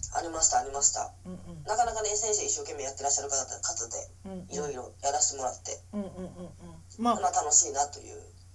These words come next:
Speaker 2: 性格も目立ちたがりですし、ちょうどいいですよね、演劇部に入って。
Speaker 1: ね。
Speaker 2: それで応援だ-、
Speaker 1: まあ、すで-、
Speaker 2: ん？何？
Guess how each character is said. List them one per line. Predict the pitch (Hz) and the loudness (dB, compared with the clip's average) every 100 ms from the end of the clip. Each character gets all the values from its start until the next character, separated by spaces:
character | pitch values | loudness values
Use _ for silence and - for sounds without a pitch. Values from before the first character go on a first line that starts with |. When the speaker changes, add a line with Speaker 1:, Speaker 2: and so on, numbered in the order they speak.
| - - - - - | -20 -18 -18 -18 -2
Speaker 2:
性 | - 311 311 | 2 4 6
格 | 269 | 4
も | 226 | 2
目 | 202 | 0
立 | 202 214 | 0 2
ち | |
た | 226 | 2
が | 254 | 2
り | 208 | 2
で | 175 | 0
す | |
し、 | - | -4
ち | 180 | 0
ょ | 254 | 0
う | |
ど | 208 | 2
い | 190 | 0
い | |
で | 180 | -2
す | - | -4
よ | 247 | -4
ね、 | 403 - | -6 -8
演 | 208 202 | -4 -2
劇 | 185 175 | -2 -4
部 | 170 | 0
に | 180 | 0
入 | 180 175 | 0 -2
っ | 170 | -8
て。 | - | -12
Speaker 1:
ね。 | 147 - - - - - | -14 -16 -18 -20 -16 -4
Speaker 2:
そ | |
れ | 285 | 4
で | 294 | 8
応 | 392 | 8
援 | |
だ-、 | 403 | 8
Speaker 1:
ま | 403 | 6
あ、 | - | 6
す | - - - - - 349 392 - | 2 -6 -14 -18 -10 -8 -10 -8
で-、 | 277 | -8
Speaker 2:
ん？ | |
何？ | 403 | -8